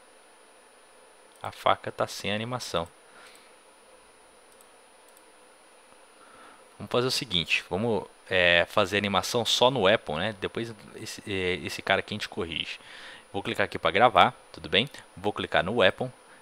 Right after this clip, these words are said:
E aí eu vou fazer aquele processo, só que agora eu vou fazer mais rápido que vocês já aprenderam, tá? Então, esse daqui eu ponho um, aperto Enter, ponho zero. Esse aqui ponho um, aperto Enter, ponho zero. Beleza?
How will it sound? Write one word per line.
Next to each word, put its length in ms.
E 60
aí 80
eu 60
vou 80
fazer 200
aquele 180
processo, 560
só 140
que 80
agora 200
eu 40
vou 60
fazer 200
mais 180
rápido 340
que 120
vocês 380
já 260
aprenderam, 960
tá? 220
Então, 360
esse 320
daqui 400
eu 80
ponho 360
um, 300
aperto 380
Enter, 360
ponho 180
zero. 320
Esse 240
aqui 320
ponho 360
um, 220
aperto 520
Enter, 360
ponho 220
zero. 300
Beleza? 460